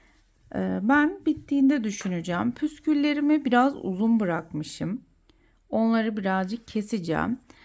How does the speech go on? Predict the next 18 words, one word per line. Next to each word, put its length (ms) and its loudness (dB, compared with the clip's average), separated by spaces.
Ve 160 0
bir 140 2
de 300 4
şöyle. 760 0
Mesela 580 -2
püskül 520 -2
burada 340 6
kalmış. 600 -6
Burası 380 -4
çok 240 -8
sıkıntı 500 -6
değil 320 -2
ama 280 -2
mesela 260 0
şunlar 520 2
üst 340 -4
üste 240 -4
gelmiş. 720 -8